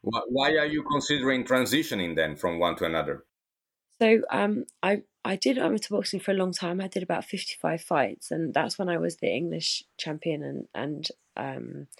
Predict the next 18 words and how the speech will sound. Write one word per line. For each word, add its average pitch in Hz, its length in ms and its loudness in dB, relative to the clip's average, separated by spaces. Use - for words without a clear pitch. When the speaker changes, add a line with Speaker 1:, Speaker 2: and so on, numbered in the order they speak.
Speaker 2:
uh, 95 600 -4
that's - 400 -2
who, 185 120 2
and 165 200 4
I 156 100 2
boxed, 143 420 -2
boxed - 340 0
for 196 60 -2
New 180 120 0
Zealand, 165 340 0
so - 140 -2
I 156 60 0
boxed - 300 -4
internationally, 190 760 -2
and, 131 360 -2
um, 165 480 -2
I 185 460 0
w-, 170 220 -6